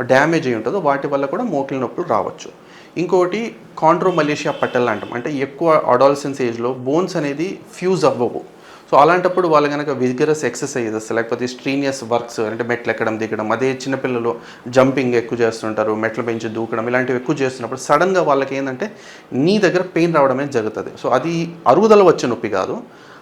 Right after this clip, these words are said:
అలా అని చెప్పేసి అది రుమటాయిడ్ ఆర్థరైటిస్ వల్ల వచ్చిన నొప్పి కాదు. So అది ఒక చిన్న chondromalacia patella అంటాం. అంటే, కొంచెము ఏదైతే ఫ్యూజ్, అన్‌ఫ్యూజ్డ్ బోన్ ఉంటుందో, అది కొంచెము ట్రాక్షన్ వల్ల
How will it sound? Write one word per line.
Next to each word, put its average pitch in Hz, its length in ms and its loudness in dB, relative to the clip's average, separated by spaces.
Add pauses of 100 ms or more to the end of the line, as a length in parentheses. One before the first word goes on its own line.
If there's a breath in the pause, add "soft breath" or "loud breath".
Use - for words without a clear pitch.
(140)
అలా 160 180 8
అని 190 160 6
చెప్పేసి 202 280 0
అది 160 160 2
రుమటాయిడ్ 151 380 2
ఆర్థరైటిస్ 120 480 0
వల్ల 107 120 0
వచ్చిన 104 280 -8
నొప్పి 98 160 -4
కాదు. 98 360 -8 (100)
So 165 60 -2
అది 185 360 0
ఒక 143 180 -2
చిన్న 160 560 -2 (180)
chondromalacia 147 640 2
patella 117 380 -2
అంటాం. 107 240 -4
అంటే, 170 260 -4 (240)
కొంచెము 160 560 -2
ఏదైతే 147 480 0
ఫ్యూజ్, 160 380 -2
అన్‌ఫ్యూజ్డ్ 156 500 0 (480 loud breath)
బోన్ 143 220 4
ఉంటుందో, 139 240 2
అది 151 220 2
కొంచెము 147 800 0
ట్రాక్షన్ 160 460 0
వల్ల 214 300 0